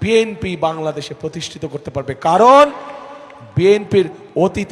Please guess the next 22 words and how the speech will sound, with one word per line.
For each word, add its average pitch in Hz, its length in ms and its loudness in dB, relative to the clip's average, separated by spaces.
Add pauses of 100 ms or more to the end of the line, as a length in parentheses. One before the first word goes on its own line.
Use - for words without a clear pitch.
ইতিহাস 165 360 -4 (120)
আছে, 139 180 -8 (460)
দেশের 170 260 -4 (280)
আইন 233 160 -2 (100)
শৃঙ্খলা 185 500 -6 (380)
কিভাবে 185 320 -4 (120)
নিয়ন্ত্রণ 202 480 0 (140)
করতে 220 320 0
হয় 131 160 -4 (320)
সেটি 175 260 -4 (500)
বিএনপি 165 480 -2 (120)
একমাত্র 147 300 -14 (140)
অতীতে 139 280 -12 (120)
দেখিয়েছে। 127 560 -8 (580)
বিএনপি 202 360 2 (120)
দেখিয়েছে 220 380 2 (100)
বলেই, 247 240 4 (400)
বিএনপির 196 440 -4
অভিজ্ঞতা 214 480 -2
আছে 196 160 -8 (140)
বলেই 247 340 6 (1300)
বিএনপির 208 420 2